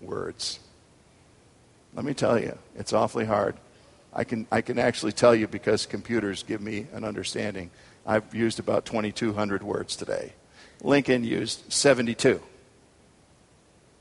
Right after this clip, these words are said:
And he captured the core of the ideals and the mission and the vision of a nation in the hour of its greatest crisis. Well, I can tell you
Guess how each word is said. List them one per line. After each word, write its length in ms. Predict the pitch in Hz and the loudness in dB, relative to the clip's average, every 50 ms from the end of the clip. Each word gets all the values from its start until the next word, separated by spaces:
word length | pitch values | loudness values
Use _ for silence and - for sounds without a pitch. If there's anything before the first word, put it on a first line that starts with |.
| _ _ _ | _ _ _
And 140 | - 139 147 | 2 4 4
he 80 | 147 139 | 4 2
captured 580 | - - 175 185 180 170 - - 170 165 156 | 4 8 8 8 8 6 4 2 2 2 4
the 80 | - 135 | 2 0
core 560 | - - - - 180 165 170 160 156 156 156 | 0 0 4 6 8 10 12 12 12 12 12
of 120 | 143 127 - | 10 8 8
the 160 | 131 127 123 | 8 8 8
ideals 680 | 117 123 120 - 139 147 156 170 165 160 170 156 - | 8 8 6 6 6 8 10 10 10 10 8 6 4
and 160 | - 123 117 113 | 2 2 2 2
the 60 | 113 | 4
mission 520 | 113 120 151 165 - - 175 165 165 160 151 - - - - | 6 6 6 6 6 4 4 2 2 0 -4 -8 -14 -6 -2
and 160 | - 127 120 | 0 2 4
the 80 | 117 | 4
vision 520 | 110 123 143 143 139 151 160 160 160 147 - - | 6 6 6 6 6 6 4 4 2 0 0 2
of 80 | 117 117 | 4 4
a 80 | 113 | 4
nation 580 | 110 117 123 131 139 135 - - 107 107 - - | 4 6 6 4 4 4 2 0 0 -2 -2 -4
in 220 | - - 104 104 | -4 -4 -4 -2
the 160 | 110 113 113 | 0 2 4
hour 220 | 113 120 120 120 120 | 6 8 8 8 6
of 80 | 113 | 6
its 160 | 113 104 - - | 2 0 -2 0
greatest 380 | - 113 113 113 107 - - - | 2 4 4 4 2 0 -4 -2
crisis. 600 | - - - - - - - - - - - - _ _ _ _ _ _ _ _ _ _ _ _ _ _ _ _ _ _ _ _ _ _ _ _ _ _ _ _ _ _ _ _ - | -2 -2 -2 -4 -8 -14 -14 -16 -18 -18 -18 -20 _ _ _ _ _ _ _ _ _ _ _ _ _ _ _ _ _ _ _ _ _ _ _ _ _ _ _ _ _ _ _ _ 0
Well, 180 | - 123 131 | 4 6 8
I 120 | 135 139 135 | 8 8 6
can 160 | - 139 123 | 4 -2 4
tell 240 | - 147 147 143 147 | 8 10 10 10 10
you 240 | 151 139 139 135 | 8 4 4 2